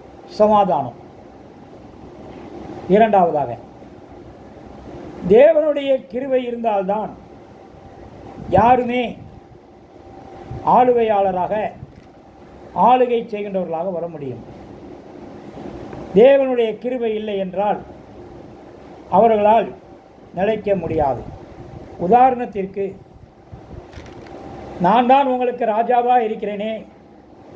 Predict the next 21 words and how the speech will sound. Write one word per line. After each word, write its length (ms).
உங்களுக்கு 560
ஏன் 200
ராஜா?" 400
என்று 440
ஜனங்களிடத்திலே 720
இயேசு 520
கேட்டபொழுது, 720
"உலகத்திலுள்ள 640
எல்லா 320
ஜனங்களுக்கும் 540
ஒரு 160
ராஜா 320
இருக்கிறார்கள், 540
எங்களுக்கும் 580
ஒரு 160
ராஜா 360
வேண்டும்" 340
என்று 220
கேட்டபோது 560
சவுலுக்கு 460
அந்த 180